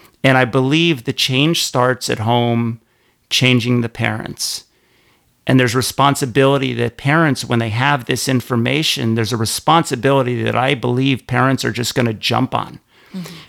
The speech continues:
Because you tell a mother that something's gonna hurt her child down the road, she's gonna do everything in her heart, if she's a good mother,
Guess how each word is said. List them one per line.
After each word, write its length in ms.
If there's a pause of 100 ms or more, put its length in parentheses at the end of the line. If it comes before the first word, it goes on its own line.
Because 340
you 260
tell 400
a 80
mother 640 (500)
that 160
something's 480
gonna 240
hurt 300
her 220
child 580
down 220
the 80
road, 460 (420)
she's 300
gonna 200
do 240 (120)
everything 640
in 120
her 240
heart, 560 (720)
if 100
she's 260
a 40
good 240
mother, 540